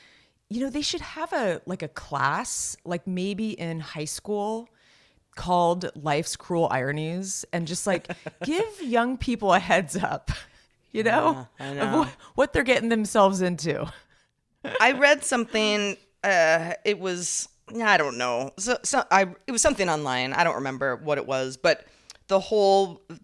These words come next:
Speaker 2: point of the article that someone wrote was that she was turning thirty. And,
Speaker 1: Uh-huh.
Speaker 2: you know, it's like, "Oh my gosh, turning thirty, I'm so old," you know, kind of thing, which is very eye-rolly. But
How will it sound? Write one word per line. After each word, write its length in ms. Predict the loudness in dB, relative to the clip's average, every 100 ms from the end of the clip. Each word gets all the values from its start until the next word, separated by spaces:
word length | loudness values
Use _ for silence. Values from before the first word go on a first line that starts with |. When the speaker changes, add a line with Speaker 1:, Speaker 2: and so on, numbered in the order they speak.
| -10
Speaker 2:
point 360 | -4 -2 0
of 280 | 2 0 0
the 300 | -2 -2 -2 -2
article 640 | 0 2 0 0 -2 -2 -2
that 160 | -4 -2
someone 280 | -2 -4 -2
wrote 280 | -2 -2
was 180 | -4 -4
that 340 | 0 0 0 -4
she 220 | -6 -4
was 420 | -4 -4 -6 -8 _ _ _ _ _ _ -20 -16
turning 420 | -8 -4 -4 -6
thirty. 540 | -8 -8 -8 -10 -14 -18 -20 -20 _
And, 520 | 2 4 2 0 -8 -6
Speaker 1:
Uh-huh. 220 | -6 -4
Speaker 2:
you 60 | -6
know, 380 | -4 -4 -6 -8
it's 220 | -10 -6
like, 160 | -6 -2
"Oh 260 | 0 2 0
my 140 | 0
gosh, 320 | 0 0 -2
turning 220 | -4 -8 -4
thirty, 260 | -4 -2
I'm 140 | -4 -6
so 160 | -6
old," 360 | -4 -6 -8 -12 -10
you 60 |
know, 100 | -10
kind 160 | -8 -10
of 60 |
thing, 320 | -6 -6 -6 -12 -20 -20 -8
which 180 | -2 -2
is 140 | 0 6
very 260 | 8 8
eye-rolly. 880 | 8 6 4 0 0 -2 -4 -6 -12 _ -4
But 360 | 0 0 -4